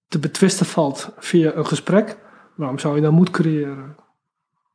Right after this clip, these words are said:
Of waarom zou je uithoudingsvermogen creëren? Want dat komt eigenlijk aan op, nou ja, fysieke representatie. Dus ben je er fysiek aanwezig op het moment dat het spannend wordt?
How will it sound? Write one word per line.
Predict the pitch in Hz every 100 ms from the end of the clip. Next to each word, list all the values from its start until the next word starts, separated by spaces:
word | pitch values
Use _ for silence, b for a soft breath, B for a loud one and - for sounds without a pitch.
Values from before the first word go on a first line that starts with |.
| _ _ - - 151
Of | 135
waarom | 127 135
zou | 135
je | 135 127
uithoudingsvermogen | 165 165 160 160 - 156 135 143
creëren? | - - 139 135 143 143 - _ _ _ _ _ b b b b -
Want | 156
dat | 151 151
komt | 165 156
eigenlijk | 147 - -
aan | 147 147
op, | 143 - - - - _ _ _ _
nou | 196 185
ja, | 117
fysieke | - 151 165 165 156 139 147 180 220 240 -
representatie. | 156 156 147 147 139 147 185 196 208 -
Dus | 139 143 - 127
ben | 160 180
je | 180
er | 165
fysiek | - 147 160 156 - B B B
aanwezig | - 151 156 170 160
op | 147
het |
moment | 156 147
dat | 147
het | 156
spannend | - 214 233 -
wordt? | 123